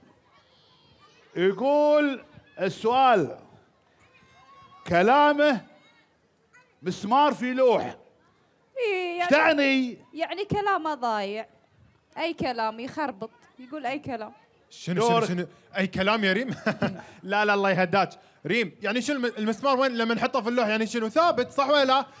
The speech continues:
Speaker 3: المسمار يثبت ولا ما يثبت؟ يعني كلامه ثابت وما ينزل الأرض.
Speaker 2: أي كلام يعني.
Speaker 1: يا
Speaker 3: لا، لا، لا، لا،
Speaker 1: من
Speaker 3: مش أي
Speaker 1: يجاوب؟
Speaker 3: كلام.
Speaker 2: يلا.
Speaker 1: ريم ولا عبد الله؟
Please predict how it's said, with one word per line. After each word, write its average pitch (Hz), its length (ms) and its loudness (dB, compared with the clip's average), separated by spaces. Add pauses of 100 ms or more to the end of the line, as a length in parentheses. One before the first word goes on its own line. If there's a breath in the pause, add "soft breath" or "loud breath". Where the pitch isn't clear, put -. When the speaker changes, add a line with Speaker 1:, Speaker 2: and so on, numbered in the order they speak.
(180 loud breath)
Speaker 3:
المسمار 269 440 2
يثبت 285 340 0
ولا 294 160 4
ما 294 140 2
يثبت؟ 247 320 0 (1200)
يعني 285 380 4
كلامه 247 520 4
ثابت 302 800 0 (140)
وما 190 320 0
ينزل 330 320 2
الأرض. 320 360 4 (140)
Speaker 2:
أي 453 300 0
كلام 359 340 0
يعني. 196 400 -6 (140)
Speaker 1:
يا 160 140 2
Speaker 3:
لا، 262 200 4
لا، - 0 -
لا، 214 180 0
لا، 175 120 -2
Speaker 1:
من 214 60 0
Speaker 3:
مش 262 60 -2
أي 277 60 -2
Speaker 1:
يجاوب؟ 269 360 4
Speaker 3:
كلام. 240 260 0
Speaker 2:
يلا. 269 380 0
Speaker 1:
ريم 269 300 0
ولا 254 220 0
عبد 240 200 0
الله؟ 240 420 2